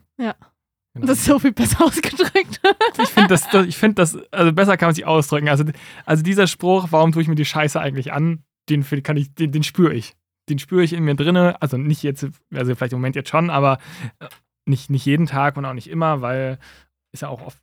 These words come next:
Speaker 2: sag ich mal, der Job ist ja auch was Schönes an sich. Oder deswegen übt man den ja aus, aber da kommen wir, glaub ich, auch gleich noch zu. Aber ich find, damit kann man sich gut identifizieren. Das kennt jeder. Jeder hat Momente.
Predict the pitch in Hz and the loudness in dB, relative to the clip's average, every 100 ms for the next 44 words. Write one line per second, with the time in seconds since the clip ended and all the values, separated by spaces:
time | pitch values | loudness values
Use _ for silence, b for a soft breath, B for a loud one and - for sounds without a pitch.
0 | _ _ 127 123 120 113 - 123 120 117 | _ _ -12 -10 -10 -12 -6 -4 -4 -4
1 | - 117 - 147 165 - 160 165 180 - | -6 -4 2 2 2 2 0 0 -4 -12
2 | _ _ - 117 - 123 - - 131 117 | _ _ -16 -14 -12 -12 -12 -14 -10 -8
3 | 117 117 123 135 127 117 123 120 120 123 | -8 -6 -4 -4 -4 -6 -6 -8 -10 -14
4 | 139 _ _ - 185 180 - 180 170 - | -20 _ _ -4 0 0 -2 0 0 -2
5 | B B B B B - 139 151 131 147 | B B B B B -2 2 2 0 -4
6 | 135 127 123 127 120 113 135 143 117 131 | -4 -6 -6 -6 -6 -8 -6 -6 -6 -8
7 | 123 127 117 110 _ _ _ _ - - | -6 -6 -6 -8 _ _ _ _ -18 -14
8 | - 127 127 131 113 110 - 170 135 135 | -8 -2 0 2 0 -2 4 4 4 2
9 | 123 113 117 | 0 -2 -4